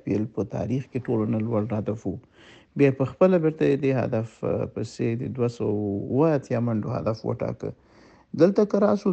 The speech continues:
دوه خبرې دي. یو خو دا ده چې د سنرایزرز حیدرآباد، آه، اپروچ، آه، دا ده چې دوی د سر نه بریدګره لوبه کوي. د بریدګرې لوبې ګټه او تاوان دغه ده چې په کومه ورځ باندې ستا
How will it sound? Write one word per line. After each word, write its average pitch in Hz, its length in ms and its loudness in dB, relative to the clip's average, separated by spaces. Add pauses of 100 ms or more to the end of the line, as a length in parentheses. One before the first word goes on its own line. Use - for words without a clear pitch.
دوه 165 160 6
خبرې 131 340 0
دي. 127 160 0
یو 165 140 4
خو 165 140 0
دا 175 120 4
ده 175 140 0
چې 147 140 -2
د 127 100 -6
سنرایزرز 139 680 0
حیدرآباد، 120 640 -2 (140)
آه، 123 180 2 (160)
اپروچ، 139 480 0 (140)
آه، - 280 -2 (180)
دا 143 180 6
ده 143 140 2
چې - 100 -4 (160)
دوی 143 180 2 (800)
د 131 120 -2
سر 165 240 0
نه 156 60 2 (100)
بریدګره 123 540 0
لوبه 98 280 -2
کوي. - 140 -8 (720)
د - 20 -2 (120)
بریدګرې 165 440 4 (100)
لوبې 170 300 2 (120)
ګټه 165 280 4
او 135 80 2 (100)
تاوان 139 380 2
دغه 127 260 0
ده 131 60 0 (140)
چې 110 180 -6
په - 100 -6
کومه 170 220 2
ورځ 151 200 2
باندې 131 280 0
ستا 139 160 0